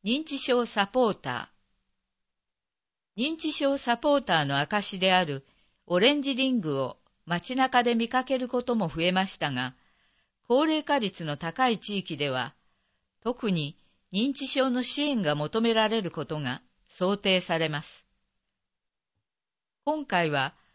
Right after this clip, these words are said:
飯高町森地区で開かれた認知症サポーター養成講座で、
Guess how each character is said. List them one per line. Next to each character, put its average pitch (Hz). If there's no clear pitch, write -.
飯 269
高 285
町 165
森 175
地 -
区 196
で 147
開 165
か 190
れ 147
た 113
認 262
知 277
症 247
サ 202
ポ 269
ー -
タ 247
ー 240
養 240
成 233
講 214
座 135
で、 -